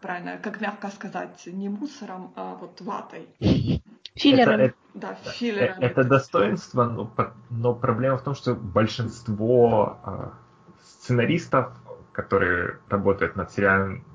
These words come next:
Speaker 3: Netflixа, они потом вдруг пон-, вдруг у них нет, э,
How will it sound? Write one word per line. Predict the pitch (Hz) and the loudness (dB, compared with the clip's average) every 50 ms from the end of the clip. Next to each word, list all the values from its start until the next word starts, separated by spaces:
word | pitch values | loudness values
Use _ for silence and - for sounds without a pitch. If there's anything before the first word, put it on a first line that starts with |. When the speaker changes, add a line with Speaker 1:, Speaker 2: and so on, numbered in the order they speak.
| - - | -12 -8
Speaker 3:
Netflixа, | 107 117 120 - - 92 - - - - - - - - - - - - _ _ _ _ _ _ _ _ | -6 -6 -6 -4 -6 -8 -8 -8 -10 -10 -10 -14 -20 -20 -20 -20 -20 -20 _ _ _ _ _ _ _ _
они | - 101 107 127 139 | 0 2 4 2 4
потом | 135 - 123 - 143 135 120 | 4 2 2 2 2 0 0
вдруг | 104 98 110 123 127 127 - | -2 0 0 0 0 0 0
пон-, | - 127 113 107 - - - | 0 -2 -2 -2 -4 -10 -12
вдруг | - 107 95 92 - 131 143 160 165 165 - - | -14 -12 -12 -6 -2 2 2 2 2 0 0 0
у | 123 | 2
них | 113 120 127 - - 117 | 4 4 2 2 0 2
нет, | 110 123 131 131 - - - _ - | 2 4 2 2 0 -6 -20 _ -4
э, | 104 101 98 95 90 82 | 0 2 2 2 2 0